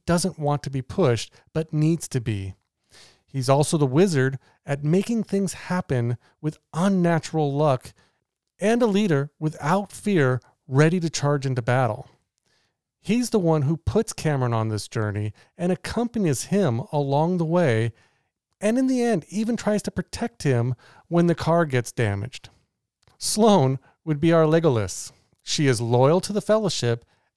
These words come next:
and especially to Aragorn. She also has her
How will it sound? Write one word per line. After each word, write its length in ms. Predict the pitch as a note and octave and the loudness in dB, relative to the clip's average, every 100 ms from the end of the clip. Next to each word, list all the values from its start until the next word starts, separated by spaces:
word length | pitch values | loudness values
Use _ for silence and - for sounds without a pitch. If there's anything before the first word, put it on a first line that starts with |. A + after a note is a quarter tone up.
| - | -6
and 140 | E3+ | 0
especially 680 | F3 - - A3+ A3 E3+ D3+ | 0 0 0 0 0 -2 -4
to 120 | C#3 E3 | -4 -4
Aragorn. 640 | D3+ D3 A#2+ G#2+ G2+ F#2 _ _ | -2 0 -2 -4 -6 -8 _ _
She 200 | - F#3+ | -10 -6
also 380 | D3 G3 A3+ A3+ | 2 2 4 4
has 180 | F3 | 4
her 140 | E3+ | 2